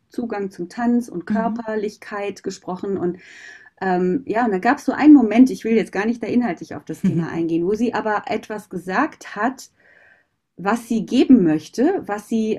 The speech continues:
Speaker 1: quasi den Menschen, mit denen sie dann arbeiten wird, auf den Weg mitgeben möchte,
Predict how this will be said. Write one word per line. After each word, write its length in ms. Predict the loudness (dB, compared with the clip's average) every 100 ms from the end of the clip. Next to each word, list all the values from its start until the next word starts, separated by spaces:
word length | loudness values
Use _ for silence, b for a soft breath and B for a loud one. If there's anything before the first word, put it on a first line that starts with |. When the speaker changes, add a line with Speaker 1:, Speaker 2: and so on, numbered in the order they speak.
| -8
Speaker 1:
quasi 500 | -8 -6 -4 -6 -8
den 300 | -4 -2 0
Menschen, 720 | 2 2 2 2 4 2 2 -4
mit 160 | -4
denen 160 | -4 -4
sie 100 | -4
dann 180 | -6 -6
arbeiten 460 | -4 -4 -4 -6
wird, 220 | -6 -8
auf 120 | -10 -12
den 160 | -6
Weg 260 | -4 -4 -4
mitgeben 460 | -8 -6 -6 -4
möchte, 420 | -4 -4 -4 -4